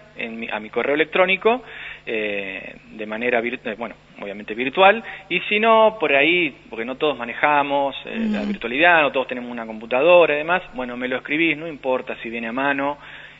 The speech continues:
Speaker 1: y me lo, me lo dejás
Speaker 2: Ah,
Speaker 1: en
Speaker 2: bueno.
Speaker 1: mi domicilio, eh, eh, creo que está ahí, está, está puesto el
Speaker 2: Sí,
Speaker 1: domicilio.
Speaker 2: sí, sí,
Speaker 1: Y
Speaker 2: no
Speaker 1: si no,
Speaker 2: pregunta.
Speaker 1: es un pueblo, todos preguntamos dónde vivimos, ¿no? Y me lo acercan a casa y yo lo recibo igual. Yo
Speaker 2: Qué
Speaker 1: no
Speaker 2: lindo.
Speaker 1: Estamos,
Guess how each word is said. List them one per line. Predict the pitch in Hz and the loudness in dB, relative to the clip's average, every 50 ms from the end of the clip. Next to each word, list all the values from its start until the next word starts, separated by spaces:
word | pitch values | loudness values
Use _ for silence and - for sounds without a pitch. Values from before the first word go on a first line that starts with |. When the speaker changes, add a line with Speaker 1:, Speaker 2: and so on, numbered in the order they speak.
| _ | _
Speaker 1:
y | - 120 120 | -10 -8 -6
me | 120 117 | -4 -2
lo, | 120 120 - - | -2 -2 -4 -4
me | - - - | -8 -8 -6
lo | 233 240 | -4 0
dejás | 233 240 233 247 262 - | 2 4 4 4 4 2
Speaker 2:
Ah, | 294 | 0
Speaker 1:
en | 247 | -2
Speaker 2:
bueno. | 214 220 208 196 196 | -2 -2 -2 -2 -2
Speaker 1:
mi | 208 | -4
domicilio, | 247 247 254 127 - - 190 185 185 175 175 175 180 185 190 185 - - - | -4 -4 -4 -6 -4 -2 0 0 0 2 2 4 4 2 0 -2 -10 -18 -12
eh, | - 117 120 143 165 - 120 113 110 110 107 104 104 104 104 | -10 -6 -6 -4 -4 -4 -6 -6 -8 -10 -10 -12 -12 -14 -16
eh, | 104 - - - - | -18 -18 -20 -14 -8
creo | - 120 113 | -6 -6 -6
que | 110 | -6
está | 107 - - 113 | -8 -10 -8 -6
ahí, | 120 117 | -6 -6
está, | - - - 104 - - 117 - - - | -8 -8 -12 -14 -8 -8 -8 -8 -6 -10
está | 120 - - 120 | -10 -6 -6 -6
puesto | - - 120 - - | -4 -4 -8 -6 -8
el | 107 | -8
Speaker 2:
Sí, | - 214 - 208 | -6 -6 -2 0
Speaker 1:
domicilio. | 202 196 190 190 190 190 - | 0 0 0 -2 -4 -4 -6
Speaker 2:
sí, | - - 185 165 165 | -8 -10 -8 -8 -8
sí, | 175 - - | -8 -6 -4
Speaker 1:
Y | 180 | 0
Speaker 2:
no | 185 214 | 0 2
Speaker 1:
si | 220 165 | 4 4
no, | |
Speaker 2:
pregunta. | 160 - 165 180 - 135 | 2 0 0 -2 0 2
Speaker 1:
es | 139 | 2
un | 131 120 | 2 2
pueblo, | - 131 123 117 117 | 2 2 4 4 4
todos | 113 135 135 127 | 6 6 6 6
preguntamos | - 120 120 120 120 117 - 139 135 131 123 | 4 2 2 2 0 2 2 2 2 2 0
dónde | 127 131 131 131 127 | 0 0 2 2 2
vivimos, | 139 135 139 143 147 135 123 120 113 113 | 2 2 2 0 0 -2 -2 -4 -6 -6
¿no? | 135 143 147 160 180 - - - - - - - - - | -6 -6 -4 -6 -8 -8 -10 -12 -10 -10 -12 -12 -10 -4
Y | 139 143 139 135 135 131 131 127 127 123 123 120 120 117 120 123 | -2 -2 0 0 0 0 0 0 0 -2 -2 -2 -4 -4 -6 -4
me | 120 127 | -2 0
lo | 127 | 0
acercan | 123 - - 147 - 147 135 | 0 2 2 2 2 2 0
a | 135 127 | 0 2
casa | - 160 160 - - | 4 4 4 4 0
y | 135 - | -4 -4
yo | 139 | -2
lo | 127 123 | -2 -2
recibo | 113 110 - - 123 117 | -2 -2 -4 -4 -4 -4
igual. | 113 110 107 104 98 95 104 | -4 -4 -4 -6 -6 -8 -6
Yo | - - 131 | -4 0 2
Speaker 2:
Qué | 247 233 | 2 2
Speaker 1:
no | 233 | 2
Speaker 2:
lindo. | 220 202 196 190 185 175 170 165 165 160 165 | 0 0 -2 -2 -4 -6 -8 -8 -8 -8 -6
Speaker 1:
Estamos, | 151 117 - - 147 151 180 190 180 | -6 -4 0 2 0 2 2 -2 -6